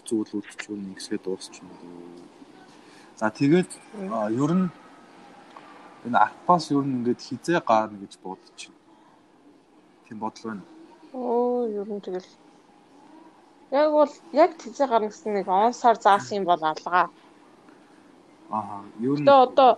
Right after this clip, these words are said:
Speaker 1: тий, хүн бол
Speaker 2: одоо
Speaker 1: тэгж
Speaker 2: удахгүй
Speaker 1: айхтар
Speaker 2: ер
Speaker 1: төлөвлөнө гэж бол байхгүй,
Speaker 2: Тий.
Speaker 1: энэ бол.
Speaker 2: Одоо нэг долоо хоногийн дараа манай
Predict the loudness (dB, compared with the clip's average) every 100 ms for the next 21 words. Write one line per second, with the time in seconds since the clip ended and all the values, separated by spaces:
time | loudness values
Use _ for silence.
0 | 0 -4 -4 -4 -2 0 2 4 4 8
1 | 8 8 4 2 4 4 0 -2 -4 -2
2 | -4 -6 -8 -14 -10 -6 -6 -6 -10 -6
3 | -4 -4 -6 -12 -20 -20 -20 -20 -20 -20
4 | -20 -20 -20 -20 -20 -20 -20 -20 -20 -4
5 | -2 4 8 8 8 6 4 -4 4 4
6 | 6 6 6 2 2 2 0 -4 -6